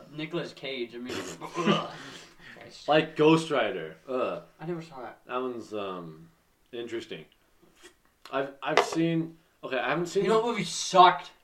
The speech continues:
Speaker 3: What?
Speaker 2: Eragon.
Speaker 1: The Left Behind with Nicolas Cage.
Speaker 3: Left Be-, I haven't seen that one.
Speaker 1: Uh, have you seen the original one with, um,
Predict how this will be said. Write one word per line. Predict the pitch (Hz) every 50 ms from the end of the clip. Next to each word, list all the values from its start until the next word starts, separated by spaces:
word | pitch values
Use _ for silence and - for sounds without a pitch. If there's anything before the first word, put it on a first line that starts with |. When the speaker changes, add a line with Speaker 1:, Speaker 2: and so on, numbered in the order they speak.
| _ _ -
Speaker 3:
What? | - 101 - - -
Speaker 2:
Eragon. | 131 127 110 104 98 -
Speaker 1:
The | 160 160
Left | 160 175 175 175 175
Behind | 170 165 143 151 151 156 156 151
with | 135 - - -
Nicolas | 143 139 139 135 135 135 135 127 -
Cage. | - - 131 120 107 104 98 - - - - 113
Speaker 3:
Left | 107 120 127 127 - -
Be-, | 139 135 - -
I | 135 135
haven't | 139 147 147 147 143 -
seen | - - 131 127 117
that | 107 92 85 - 85
one. | 87 90 90 - - -
Speaker 1:
Uh, | - - - - - - -
have | 131 135
you | 135
seen | - - 143 139
the | 131
original | 120 117 113 113 131 139 139
one | 147 139
with, | 131 127 - - -
um, | 127 127 123 120 113 107 -